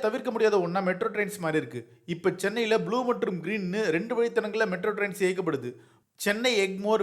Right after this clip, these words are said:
விமான நிலையம், கிண்டி, சைதாப்பேட்டை, கோயம்பேடு உட்பட மிக முக்கிய வழித்தடங்கள்ல இப்ப மெட்ரோ ட்ரெயின்ஸ் இயக்கப்படுது. இதனால மெட்ரோ ட்ரெயின்ஸோட பயணிகள் கூட்டம் அலமோதுறத பார்க்க முடியும். மெட்ரோ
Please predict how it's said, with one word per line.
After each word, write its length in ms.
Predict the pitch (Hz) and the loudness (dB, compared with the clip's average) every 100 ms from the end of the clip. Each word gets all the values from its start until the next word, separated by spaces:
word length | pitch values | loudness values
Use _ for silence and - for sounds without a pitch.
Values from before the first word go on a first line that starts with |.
| 160 | 0
விமான 260 | 175 220 220 | 0 2 4
நிலையம், 380 | 196 175 170 175 151 131 | 2 2 2 0 -4 -4
கிண்டி, 380 | 175 190 180 165 - - | -4 -2 -4 -6 -6 0
சைதாப்பேட்டை, 640 | 180 208 202 190 180 175 175 | 4 6 4 2 -2 -4 -2
கோயம்பேடு 460 | 175 202 226 214 202 | 0 2 4 4 4
உட்பட 320 | 180 - 156 147 156 143 143 | 4 2 4 6 4 2 -6
மிக 200 | 180 240 190 | -2 -2 -2
முக்கிய 220 | 185 220 | -2 0
வழித்தடங்கள்ல 680 | 175 180 190 175 156 170 202 | 2 2 0 0 0 2 2
இப்ப 140 | 190 147 | 0 -2
மெட்ரோ 240 | 160 156 214 | -2 2 2
ட்ரெயின்ஸ் 260 | 196 190 190 | 0 -2 0
இயக்கப்படுது. 460 | 175 190 165 120 123 - - _ _ | 0 2 0 -2 -8 -12 -20 _ _
இதனால 300 | 165 170 180 185 | -2 2 4 4
மெட்ரோ 280 | 165 170 262 269 | 0 2 2 2
ட்ரெயின்ஸோட 360 | 214 202 208 165 - | 2 2 2 0 2
பயணிகள் 400 | 170 240 226 170 | 0 0 -2 0
கூட்டம் 320 | 156 - 175 185 139 | -2 2 0 0 2
அலமோதுறத 500 | 175 214 220 190 190 185 | 4 4 2 2 2 0
பார்க்க 220 | 175 175 | 0 0
முடியும். 280 | 151 120 117 - _ 139 | -6 -6 -10 -16 _ -2
மெட்ரோ 260 | 180 190 | -2 2